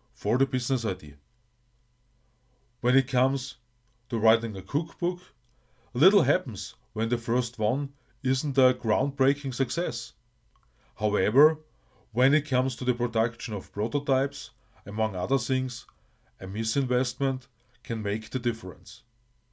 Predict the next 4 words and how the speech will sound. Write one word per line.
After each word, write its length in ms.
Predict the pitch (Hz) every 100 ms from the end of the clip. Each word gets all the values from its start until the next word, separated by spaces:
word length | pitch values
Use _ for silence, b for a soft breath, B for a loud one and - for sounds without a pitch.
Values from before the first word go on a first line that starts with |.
| _ _ _ _ _ _ _ _ _ -
In 140 | 120
my 240 | 120 123 -
original 500 | 120 113 147 190 175
post, 520 | 170 139 156 151 -